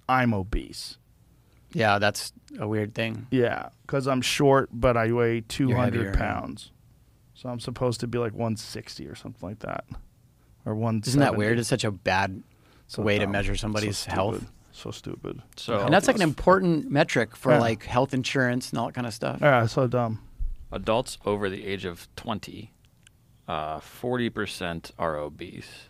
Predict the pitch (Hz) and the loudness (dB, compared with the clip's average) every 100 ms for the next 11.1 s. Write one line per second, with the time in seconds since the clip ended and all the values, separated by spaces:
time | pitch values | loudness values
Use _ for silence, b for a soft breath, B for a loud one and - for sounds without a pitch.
0 | - 110 - 151 165 151 107 98 107 113 | 0 2 2 0 -2 -2 -2 -2 -2 0
1 | 113 110 101 104 95 107 107 - - 131 | -2 -2 -2 -2 -4 -8 -10 -14 -10 -8
2 | - - - - - - - - - - | -8 -12 -14 -12 -14 -16 -18 -12 -8 -8
3 | - _ _ - 92 - 110 117 - - | -12 _ _ -8 -8 -6 -4 -4 -6 -2
4 | 101 98 87 92 98 - - 85 82 - | 0 0 -2 -2 -4 -8 -10 -6 -2 0
5 | - - 85 78 82 - - - - - | 0 -2 -4 -4 -4 -8 -10 -14 -16 -18
6 | - - - - - B B B B B | -20 2 4 4 2 B B B B B
7 | B - - - - 220 233 196 202 190 | B -14 -12 -8 0 2 2 2 4 6
8 | 170 160 147 160 202 202 202 196 196 160 | 6 6 4 4 8 8 8 8 6 4
9 | 131 - - - 180 190 175 - _ _ | 4 0 -2 4 8 8 6 2 _ _
10 | - 139 - - 185 156 160 143 123 131 | 0 2 4 8 8 10 6 6 4 4
11 | 87 | 2